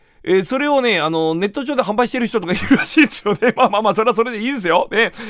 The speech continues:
広、広げてくれるのが一番ありがたいですから、私は。ね。まあでも、ね、くまモングッズとして扱われるからゆえに、僕に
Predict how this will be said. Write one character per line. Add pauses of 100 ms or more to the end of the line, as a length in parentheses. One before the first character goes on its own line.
広、
広
げ
て
く
れ
る
の
が
一
番
あ
り
が
た
い
で
す
か
ら、
私
は。
ね。 (920)
ま
あ
で
も、 (720)
ね、
く
ま
モ
ン
グ
ッ
ズ
と
し
て
扱
わ
れ
る
か
ら
ゆ
え
に、
僕
に